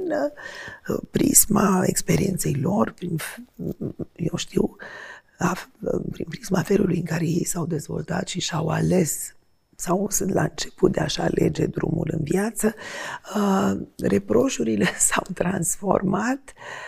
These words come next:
în binecuvântări. E cuvântul prea exagerat, poate să fie prea exagerat cuvântul ăsta, dar așa. Ah, și, ah,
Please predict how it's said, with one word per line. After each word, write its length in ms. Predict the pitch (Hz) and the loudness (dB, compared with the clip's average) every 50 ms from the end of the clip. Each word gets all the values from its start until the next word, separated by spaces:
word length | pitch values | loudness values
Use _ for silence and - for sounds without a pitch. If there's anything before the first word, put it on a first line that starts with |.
| - - | -16 -16
în 260 | - 277 240 - - 175 | -12 -6 -2 2 4 6
binecuvântări. 1120 | - - 190 196 185 180 - 160 160 143 135 - - - - - 240 240 202 - - _ _ _ _ _ _ _ _ - 262 - | 6 6 6 4 4 2 0 0 0 2 2 2 2 4 4 6 4 4 2 -2 -12 _ _ _ _ _ _ _ _ -18 -16 -14
E 60 | 180 185 | -14 -16
cuvântul 560 | - - 208 180 - - - - 180 - - | -8 -6 -4 -2 -2 -2 -2 -2 -4 -4 -6
prea 220 | 170 185 170 170 | -6 -4 -4 -4
exagerat, 680 | 160 160 - - - 151 143 - 156 151 170 185 175 - | -4 -6 -6 -8 -8 -8 -6 -6 -6 -4 -4 -6 -6 -6
poate 180 | - 190 180 - | -6 -8 -8 -6
să 60 | - 160 | -8 -10
fie 220 | - - 196 175 - | -12 -14 -16 -16 -10
prea 200 | - 160 160 160 | -4 -2 0 0
exagerat 840 | - 143 147 156 151 - - - 170 160 156 170 165 - 165 160 151 - | 0 -2 -2 -4 -4 -2 -4 -4 -4 0 0 0 2 2 0 -2 -2 -4
cuvântul 580 | - - - 156 - - 156 - - 165 156 | -6 -8 -4 -2 -2 -2 -2 -4 -4 -2 -2
ăsta, 360 | 151 151 147 - - 151 151 156 175 180 175 - | -2 -2 -2 -4 -2 -2 -2 -2 -4 -6 -4 -2
dar 280 | - - 247 285 311 | 0 2 2 4 4
așa. 640 | 277 247 247 254 - - - - 175 147 143 - - _ _ _ _ _ _ - - - - - - - - - - - - - - - | 2 2 2 0 -2 -2 -2 -2 -2 -2 -2 -6 -12 _ _ _ _ _ _ -12 -10 -10 -8 -8 -8 -8 -8 -10 -12 -14 -16 -10 -6 -4
Ah, 520 | 208 214 208 208 202 208 208 202 202 208 | -2 0 2 2 4 4 4 4 2 2
și, 720 | - - - - - - 240 233 233 220 220 214 214 202 196 | 0 0 -2 -2 -2 -2 0 2 2 2 2 4 4 4 4
ah, 220 | 214 214 196 196 | 4 2 2 0